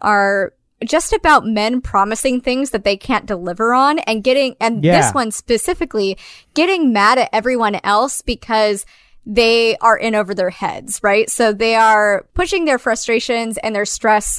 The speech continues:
Speaker 1: and everything that they're feeling, even though this is one hundred percent their fault, they are projecting that onto everybody, and everybody is suffering. Everybody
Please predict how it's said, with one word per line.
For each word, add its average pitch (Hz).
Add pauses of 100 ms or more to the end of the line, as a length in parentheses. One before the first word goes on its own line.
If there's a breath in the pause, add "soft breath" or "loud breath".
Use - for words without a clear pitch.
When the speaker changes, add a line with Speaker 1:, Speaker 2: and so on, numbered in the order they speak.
Speaker 1:
and 208
everything 214
that 190
they're 190
feeling, 247
even 269
though 220
this 330
is 247
one 226
hundred 285
percent 214
their 190
fault, 208 (280 loud breath)
they 339
are 302 (300 soft breath)
projecting 269
that 190
onto 220
everybody, 202
and 202
everybody 311
is 220
suffering. 196
Everybody 330